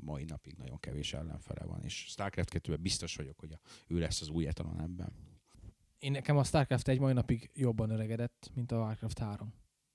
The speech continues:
Speaker 2: Pedig eltelt köztük elég sok év. Tehát a Starcraft egyet szívesebben játszok most, mert gyorsabbnak tartom a játékmenetet, gyorsabb is, mint a Warcraft három.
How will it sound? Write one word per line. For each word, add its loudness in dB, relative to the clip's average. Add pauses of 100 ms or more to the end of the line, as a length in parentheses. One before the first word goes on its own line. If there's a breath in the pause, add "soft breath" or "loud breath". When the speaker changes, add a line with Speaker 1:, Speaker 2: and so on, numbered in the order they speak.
(180)
Speaker 2:
Pedig 4
eltelt 2
köztük -6
elég -2
sok -4
év. -6 (180)
Tehát 0
a 4
Starcraft 4
egyet 8
szívesebben 4
játszok -2
most, 0
mert 2
gyorsabbnak 4
tartom 0
a 0
játékmenetet, -2
gyorsabb 0
is, -6 (220 soft breath)
mint -4
a 0
Warcraft -2
három. -8